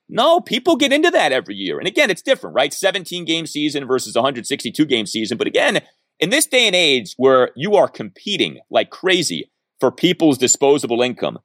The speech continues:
and people's interest in your product, you have to do everything you can to make everything you do a big deal.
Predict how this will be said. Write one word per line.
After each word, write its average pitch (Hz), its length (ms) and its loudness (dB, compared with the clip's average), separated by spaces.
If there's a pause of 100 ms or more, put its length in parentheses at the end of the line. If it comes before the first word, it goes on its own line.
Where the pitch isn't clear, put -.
(140)
and 123 200 0
people's 151 440 -2
interest 135 400 -4
in 117 100 0
your 98 120 0
product, 131 440 0 (240)
you 254 140 2
have 359 140 4
to - 80 -4
do 180 180 4
everything 202 440 0
you 156 100 -2
can 175 280 -2
to 139 80 2
make 143 240 0
everything 180 460 -2
you 123 100 0
do 139 200 2
a 123 40 2
big 147 320 -2
deal. 185 400 -4